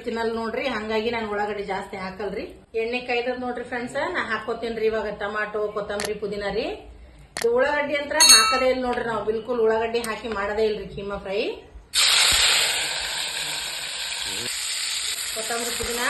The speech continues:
ಟೊಮೆಟೊ ಹಣ್ಣ್ ಹಾಕೊಂಡಿನ್ ನೋಡ್ರಿ. ಸ್ವಲ್ಪ ಮೆತ್ತಗ್ ಆಗತ್ತಕ ಕುದಿಸ್ಕೊತೀನ್ರಿ ಇದಕ್ಕ. ಉಳ್ಳಾಗಡ್ಡಿ ಯಾಕ್ ಹಾಕ್ಬಾರ್ದು ಫ್ರೆಂಡ್ಸ್ ಅಂದ್ರ, ಸೈ ಸೈ ಆಗ್ತದ್ರಿ ಅದು. ಉಳ್ಳಾಗಡ್ಡಿ ಹಾಕಿದ್ವಿ ಸೈ ಮತ್ತಂದ್ರ, ಉಳ್ಳಾಗಡ್ಡಿ ಹಾಕ್ಲಾರ್ದೆ ಮಾಡಿ ನೋಡ್ರಿ ಒಂದ್ ಟೈಮ್ ನಿಮ್ ಮನ್ಯಾಗ.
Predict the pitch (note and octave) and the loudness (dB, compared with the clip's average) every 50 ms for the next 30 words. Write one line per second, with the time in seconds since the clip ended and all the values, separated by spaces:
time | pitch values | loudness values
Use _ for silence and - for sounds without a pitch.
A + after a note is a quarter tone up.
0 | F4+ G4 - C4 B3 B3+ B3+ B3 B3+ B3+ A#3 A#3 A3 A3 G#3 - B3+ B3 A#3+ A#3+ | 2 2 0 0 0 0 0 0 0 0 0 2 0 0 0 0 -2 -2 0 0
1 | A#3+ A#3+ A#3+ A#3+ A#3 - B3 D#4 A4 B4 - - - - - - - - - B3 | 0 0 0 0 2 2 2 2 2 0 0 -4 -6 -6 -6 -6 -6 -4 0 2
2 | A#3+ A#3 A#3 A#3 A#3 A#3 - - D4 C#4 B3+ B3+ B3+ C4 C4 B3+ C4 B3+ D4+ D#4+ | 2 2 2 0 0 0 0 0 2 2 4 4 4 2 2 0 0 0 0 0
3 | E4 D4 C4+ B3 B3+ - - C4+ A#3+ - B3+ A3+ A3+ A3+ A3+ A3 A3 G3+ - C4+ | 0 0 0 0 0 0 0 0 0 2 2 2 2 2 2 2 2 2 2 2
4 | F4 F#4+ - - - - - - - - - - - - - - - - - - | 2 2 0 0 -2 -2 -2 -2 -4 -4 -4 -2 -2 -2 -2 -2 -2 -2 -2 -2
5 | - - - - - - - - - - - - - - - - - - - A3+ | -2 -2 -2 -2 -2 0 0 0 0 -2 -2 -2 -2 -2 -2 -2 -2 -2 0 2
6 | B3 C#4 D4+ D#4 D#4 D4 E4 D#4 C#4 C4+ C#4 D4 - - C#4+ C#4 - C4 C#4 C#4 | 4 4 4 4 2 2 2 2 4 4 4 2 2 0 0 0 2 2 2 2
7 | C#4 C4 - - C4+ C4 C4+ C4 C#4+ C4 C4 B3+ B3+ B3+ B3+ C#4 D4 D4+ D#4+ D4+ | 2 0 0 0 0 0 0 0 2 2 2 2 4 4 4 6 6 6 4 4
8 | - C#4 C4+ C#4 C#4+ - E4+ D4+ D4+ D4 C#4+ D4 - D4+ C#4+ C#4 C#4 C4+ B3 A3+ | 2 2 2 2 2 2 4 4 4 4 4 2 0 0 0 2 2 0 0 0
9 | B3 C4+ - C#4+ C4 C4 C4 C4 B3+ C4+ C4 B3+ A#3+ - C#4 B3+ C4 C4 B3 - | 0 0 0 0 0 0 0 0 -2 -2 -2 -2 -2 -2 -2 -2 -2 -2 -2 0
10 | B3 A#3+ B3+ B3+ B3 A#3+ - B3 A#3 A3 G#3 G#3+ A#3 C#4+ F#4 - - - - - | 0 2 2 2 0 0 0 0 0 0 0 2 2 0 0 -2 -4 -4 -4 -4
11 | - - - - - - - - A3+ A#3+ C4 C#4 D4 D4 D4 C#4+ D4 C4 - - | -4 -4 -4 -4 -4 -4 -4 -4 -2 -2 0 0 0 0 0 0 0 0 0 0
12 | D#4 D#4 D#4 D#4 D#4+ D#4+ - C#4 C#4+ D4 D4 D4 C#4+ C#4+ C#4+ C#4+ C#4 C4+ C4 B3+ | -2 -2 -2 -2 -2 -2 0 0 2 2 2 0 0 0 0 0 0 0 0 0
13 | A#3+ A#3+ B3 B3+ B3+ B3+ B3+ B3 A#3+ A#3 A#3+ B3 C4 C4 A#3+ | -2 -2 -2 -2 -2 -2 -2 -2 -2 -2 -2 -2 -2 -2 -2